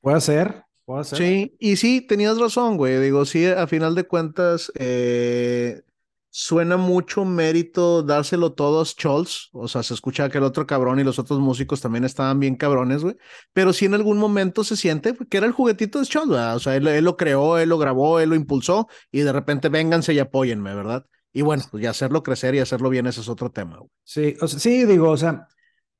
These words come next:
Speaker 1: si bien es innegable que este músico, pues, es el alma del grupo,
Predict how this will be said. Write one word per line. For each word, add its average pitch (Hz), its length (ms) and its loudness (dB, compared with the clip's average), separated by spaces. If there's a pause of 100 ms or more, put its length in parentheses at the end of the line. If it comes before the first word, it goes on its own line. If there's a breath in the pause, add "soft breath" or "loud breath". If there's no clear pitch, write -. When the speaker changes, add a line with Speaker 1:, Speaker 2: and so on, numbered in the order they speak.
Speaker 1:
si 156 160 0
bien 185 240 4
es 240 160 0
innegable 190 960 2
que 127 60 -10
este 127 200 -8
músico, 151 540 -2
pues, 101 140 -12
es 101 160 -10
el 131 100 -2
alma 135 300 -2
del 120 160 -2
grupo, 117 560 -6